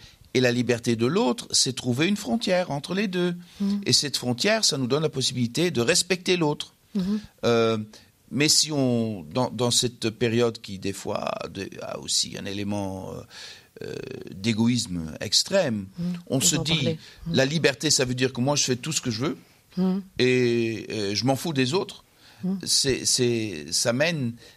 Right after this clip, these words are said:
Speaker 1: à une dictature de l'individu
Speaker 2: Mhm.
Speaker 1: qui, euh, nous empêche de créer une société solidaire.
Speaker 2: Mhm.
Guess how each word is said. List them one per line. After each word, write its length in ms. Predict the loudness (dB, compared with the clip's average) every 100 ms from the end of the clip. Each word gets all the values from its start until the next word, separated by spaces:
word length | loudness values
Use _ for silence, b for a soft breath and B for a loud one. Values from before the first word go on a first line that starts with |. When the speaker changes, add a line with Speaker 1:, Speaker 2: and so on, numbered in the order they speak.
| B
Speaker 1:
à 60 | 0
une 80 | 0
dictature 480 | 2 0 0 -2
de 100 | 2
l'individu 720 | 2 2 0 -2 -2 0 -2 -4
Speaker 2:
Mhm. 80 | -14 -14 -10
Speaker 1:
qui, 540 | -4 -2 -2 -4 -8 -18 -16 -10
euh, 140 | -4
nous 200 | 0 2
empêche 400 | 2 0 0 0 0
de 80 |
créer 240 | 0 2 0
une 60 | 0
société 420 | 0 -2 -2 0
solidaire. 540 | 0 0 -4 -4 -6 -14 _ _ -4
Speaker 2:
Mhm. 320 | -2 0 -4